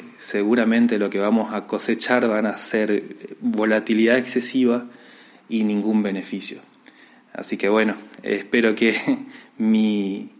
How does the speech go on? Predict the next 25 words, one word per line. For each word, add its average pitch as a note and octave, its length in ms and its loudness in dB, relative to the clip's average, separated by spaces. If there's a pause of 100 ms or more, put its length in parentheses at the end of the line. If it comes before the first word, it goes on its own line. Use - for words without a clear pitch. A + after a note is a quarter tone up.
(220)
eh, G2 220 -2
anécdota A2 720 2
le G2 140 0
sirva G#2+ 480 2 (400)
a G2+ 120 -2
los G2+ 160 -2
que A2 100 -2
escuchan C#3 640 0 (600)
para, G2+ 640 0
sobre G2+ 280 0
todo, A#2+ 520 2 (240)
tener A2 280 2
en G#2+ 120 0
cuenta A#2 300 4
siempre B2 600 4 (340)
que G#2 140 2
lo G2+ 200 0
que G2+ 120 0
tenemos A#2 420 2
enfrente A#2+ 520 2
es A2 120 -2
el G2 120 -6
riesgo. G2+ 380 -2 (520)
Eh, F#2+ 300 -2
gestionarlo B2 920 0